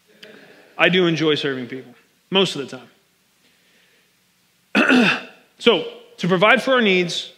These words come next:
to be generous. What are we talking about? Why we should work. What purposes can we put behind work that will keep us out of trending into laziness and trying to avoid work, or B, ending up in, in, in the ditch of idolatry and making work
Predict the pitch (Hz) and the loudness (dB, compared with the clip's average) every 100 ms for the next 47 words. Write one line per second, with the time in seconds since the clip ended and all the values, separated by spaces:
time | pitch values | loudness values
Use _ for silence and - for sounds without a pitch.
0 | _ _ - 180 165 175 139 120 190 220 | _ _ -6 -4 0 0 -2 -4 -4 0
1 | 233 185 139 120 135 175 196 196 190 180 | 0 0 -2 -4 -2 0 0 0 -2 -2
2 | 143 151 117 - _ _ _ _ _ - | -2 -4 -6 -12 _ _ _ _ _ -4
3 | 180 233 - 285 277 - 233 - 214 190 | -2 0 2 2 2 0 0 0 0 0
4 | 226 208 196 196 170 196 170 180 151 151 | -2 0 0 0 2 0 0 -4 -6 -6
5 | - 240 240 240 214 220 170 135 147 170 | -4 -2 -2 -2 0 2 2 2 0 -4
6 | - - - - 226 226 220 214 180 202 | -14 -20 -6 0 2 4 2 0 2 2
7 | 214 160 156 175 170 180 175 165 143 156 | 2 0 0 -2 -2 -2 0 0 0 0
8 | 220 165 127 127 151 - _ 190 175 196 | 0 0 -2 -6 -8 -14 _ -2 0 2
9 | 233 175 - - _ _ _ _ - 185 | 2 0 -4 -16 _ _ _ _ -2 2
10 | 190 196 185 175 185 170 160 165 185 165 | 4 2 0 -4 0 -2 -2 -4 -2 -2
11 | 147 175 175 160 156 156 165 156 156 143 | 0 -2 0 -2 -2 0 -2 -2 -4 -6
12 | 143 156 160 147 143 175 165 | -4 -4 -4 -6 -2 -2 -2